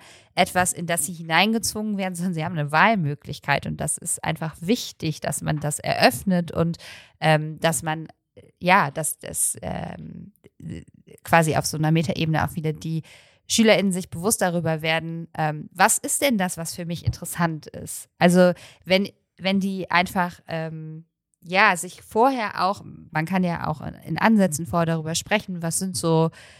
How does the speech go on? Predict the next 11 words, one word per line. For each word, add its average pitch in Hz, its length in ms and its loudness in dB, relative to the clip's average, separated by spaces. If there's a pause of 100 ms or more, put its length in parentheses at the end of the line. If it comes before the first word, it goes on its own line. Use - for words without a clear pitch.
was - 180 2
ist, - 320 -4
ähm, 160 360 0
das 202 200 0
Setting, 233 320 2
in 180 180 -2
dem 170 320 -2
das 160 240 2
Buch 180 320 -6
spielt, 160 760 -2
ähm, 151 500 -2